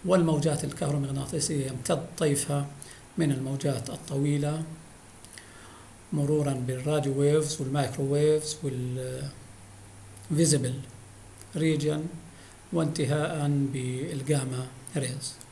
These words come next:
مختلفة عن بعضها البعض هذه ال-، المناطق بالصفات وبالتطبيقات وبالأطوال الموجية وبالترددات.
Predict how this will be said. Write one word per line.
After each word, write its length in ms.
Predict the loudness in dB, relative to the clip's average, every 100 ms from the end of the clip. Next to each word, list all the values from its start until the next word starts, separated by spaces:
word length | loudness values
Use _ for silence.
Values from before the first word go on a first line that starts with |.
| -20 -20 -20 -20 -20 -20 -4
مختلفة 720 | -2 2 4 6 6 4 4 0
عن 140 | -2
بعضها 320 | 2 2 2
البعض 400 | 0 0 0 -2 -10 -16 -20 -14 -4
هذه 280 | 0 0 -2
ال-، 480 | -2 -4 -6 -8 -10 -14 -18 -20 -20 -20 -20 -16 -16 -4
المناطق 580 | 2 4 6 4 2 -2 -8 -18 -20 -20 -10 -4
بالصفات 1120 | 0 2 2 2 0 2 2 2 2 2 2
وبالتطبيقات 1160 | 0 -2 -2 -4 -4 -4 -2 -2 0 2 2 -2
وبالأطوال 600 | -4 -4 -4 -2 0 -2
الموجية 480 | -4 0 2 2
وبالترددات. 1400 | 0 -2 -4 -2 0 0 0 -2 -4 -2 -2 -2 -4 -6